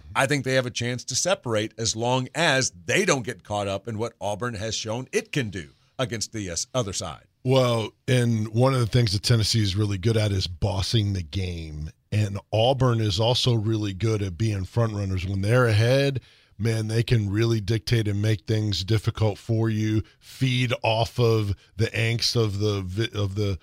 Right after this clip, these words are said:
Speaker 2: the crowd when they're on the road. Uh, obviously have a great home court advantage, but at, at Tennessee, that early start of being dialed in, I think, would be huge. And you know Bruce Pearl, he's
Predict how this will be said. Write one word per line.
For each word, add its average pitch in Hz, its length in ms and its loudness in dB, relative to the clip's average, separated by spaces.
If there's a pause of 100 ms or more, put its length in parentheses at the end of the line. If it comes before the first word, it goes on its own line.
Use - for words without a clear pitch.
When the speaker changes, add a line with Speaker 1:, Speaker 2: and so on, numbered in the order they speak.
(280)
Speaker 2:
the 110 80 2
crowd 120 360 2
when 113 140 2
they're 117 200 4
on 113 160 2
the 107 100 2
road. 113 480 2 (340)
Uh, 110 60 -8
obviously 113 400 2
have 104 60 0
a 107 60 -2
great 104 200 2
home 117 260 2 (100)
court 110 220 0
advantage, 104 500 0
but 117 260 2 (120)
at, 110 160 2
at 113 160 0
Tennessee, 127 480 2
that 107 300 0
early 120 400 2
start 113 500 0
of 95 100 -2
being 104 220 0
dialed 104 340 2
in, 107 120 0
I 98 80 0
think, 107 260 -2
would 110 80 -2
be 95 120 -4
huge. 117 300 0
And 110 120 0 (480)
you 143 160 2
know 165 200 4
Bruce 127 280 2
Pearl, 101 480 2
he's 135 380 2